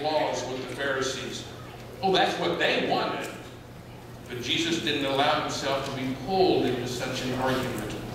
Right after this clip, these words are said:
There were more important things to do. Healing a sick man,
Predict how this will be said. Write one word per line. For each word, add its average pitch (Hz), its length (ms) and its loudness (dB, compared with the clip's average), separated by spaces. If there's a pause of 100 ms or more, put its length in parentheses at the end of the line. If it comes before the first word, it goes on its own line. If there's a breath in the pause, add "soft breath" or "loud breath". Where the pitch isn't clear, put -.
(440)
There - 180 4
were 127 180 6
more 190 400 6
important - 560 0
things 120 520 -6
to 123 60 -6 (140)
do. 139 480 0 (680 loud breath)
Healing 160 400 6
a - 40 2
sick 175 400 -2
man, - 300 -4